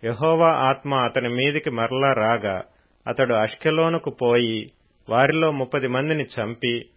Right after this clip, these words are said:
వారి సొమ్మును దోచుకొని, తన విప్పుడు కథ భావమును చెప్పిన వారికి బట్టలనిచ్చెను.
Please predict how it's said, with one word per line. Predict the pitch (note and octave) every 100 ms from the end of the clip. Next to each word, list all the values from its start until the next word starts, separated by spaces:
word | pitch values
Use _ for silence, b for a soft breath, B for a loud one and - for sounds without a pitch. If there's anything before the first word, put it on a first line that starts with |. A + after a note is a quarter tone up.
| _ _ -
వారి | A#2+ B2+
సొమ్మును | - C3 C#3 E3 D3
దోచుకొని, | A#2 B2+ - - C3 B2 A#2+ - _ _ _ -
తన | B2 B2
విప్పుడు | A#2+ B2 F3+
కథ | F3 D3 C#3+
భావమును | G#2+ A#2+ C3+ D3+ C#3+ A#2+ G#2 G#2 _ _ _ _ -
చెప్పిన | C3+ E3 D#3+
వారికి | D3 C3+ C3+
బట్టలనిచ్చెను. | A2 G#2+ G#2+ C3+ C3 A#2+ G2+ - G#2 G2 G2+ F2+